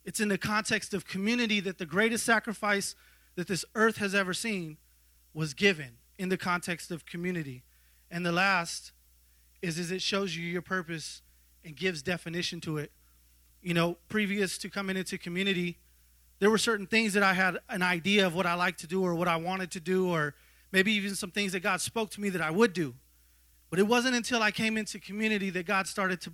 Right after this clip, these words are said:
to give me definition in those areas and started to show me, "No, this is what you're called to do.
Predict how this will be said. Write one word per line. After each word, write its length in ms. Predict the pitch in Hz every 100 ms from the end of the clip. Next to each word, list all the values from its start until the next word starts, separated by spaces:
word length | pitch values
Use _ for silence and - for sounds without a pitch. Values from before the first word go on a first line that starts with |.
| - -
to 80 | 156
give 180 | 202
me 120 | 185 165
definition 800 | 202 185 190 190 190 170 135 127 _ _ _ _ _ _ -
in 200 | 208 220
those 240 | 208 185
areas 320 | 214 202 170
and 80 | 180
started 320 | - 202 175
to 80 | 175
show 360 | - - 254 254
me, 320 | 208 139 135 _ _ _ _ _ -
"No, 120 | 180
this 200 | 170 214
is 120 | 185
what 140 | 185 180
you're 80 |
called 220 | 170 170 143
to 80 |
do. 260 | 135 135